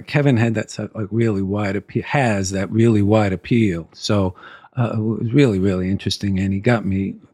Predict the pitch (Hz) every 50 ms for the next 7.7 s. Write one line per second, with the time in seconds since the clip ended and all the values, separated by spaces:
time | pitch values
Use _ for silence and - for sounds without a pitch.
0 | _ - 120 123 113 - 120 110 - - 98 95 92 95 95 - _ - _ -
1 | - - _ _ - 147 185 208 196 190 - - - - - - 135 127 123 120
2 | - - - - 104 95 90 85 80 82 85 87 - _ _ _ _ _ - 113
3 | 113 151 165 - 143 120 - 143 120 107 104 104 104 98 98 101 101 98 98 95
4 | 104 101 92 95 95 90 - - 92 92 - - _ _ _ _ _ _ _ 107
5 | 90 90 - - - 95 82 - - - 98 92 90 87 85 87 90 - - 90
6 | 87 87 87 - - 78 - - - - - _ _ _ _ _ _ _ _ _
7 | _ _ _ - 95 98 98 95 95 98 98 - -